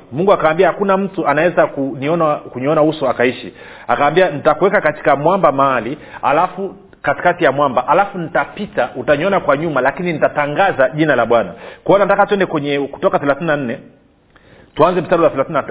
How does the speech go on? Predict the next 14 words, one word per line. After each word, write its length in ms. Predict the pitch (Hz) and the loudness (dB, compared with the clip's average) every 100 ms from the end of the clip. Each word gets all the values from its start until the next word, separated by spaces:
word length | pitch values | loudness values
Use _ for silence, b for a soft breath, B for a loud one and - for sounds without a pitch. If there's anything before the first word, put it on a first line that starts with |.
| - 135 | -12 -10
mstari 220 | 143 151 | 0 2
wa 60 | 131 | 2
tano. 240 | 123 95 | 2 -2
Kutoka 380 | - - 190 180 | -8 -2 0 2
thelathini 260 | 156 151 | 0 -2
na 80 | 185 | -2
nne, 100 | 175 | -4
mstari 180 | 147 156 | 0 2
wa 60 | 135 | 2
tano. 320 | 135 104 87 | 2 -2 -6
Angalia 320 | 113 123 202 | -4 0 2
Mungu, 260 | 180 180 175 - _ - _ | 0 -2 -10 -16 _ -20 _
kitu 140 | - 156 | -4 -2
kinachotokea. 500 | 135 113 117 135 | -2 -2 -4 -2